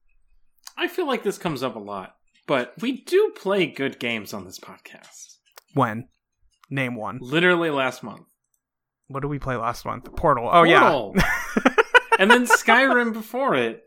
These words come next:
Speaker 2: Skyrim is not a good game.
Speaker 1: Yes, it is.
Speaker 2: It's a fine game.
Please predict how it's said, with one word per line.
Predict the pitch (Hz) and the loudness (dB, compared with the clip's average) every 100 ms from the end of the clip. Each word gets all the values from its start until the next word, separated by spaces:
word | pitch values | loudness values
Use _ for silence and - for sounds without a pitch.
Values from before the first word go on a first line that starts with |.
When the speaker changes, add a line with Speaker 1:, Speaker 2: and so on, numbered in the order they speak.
| - | -6
Speaker 2:
Skyrim | 220 214 254 | -2 -2 -4
is | 208 | 0
not | 196 170 | 2 2
a | |
good | 135 147 113 107 | 0 -6 -6 -8
game. | 110 127 131 135 _ _ _ _ _ - | -8 -8 -10 -16 _ _ _ _ _ -8
Speaker 1:
Yes, | 202 - | -6 -6
it | 151 | -12
is. | - 107 110 107 - - | -10 -8 -8 -10 -14 -4
Speaker 2:
It's | 147 151 - | -2 -2 -4
a | 147 | -6
fine | - 131 123 113 | -6 -4 -4 -6
game. | 110 104 - 64 147 | -16 -18 -18 -16 -18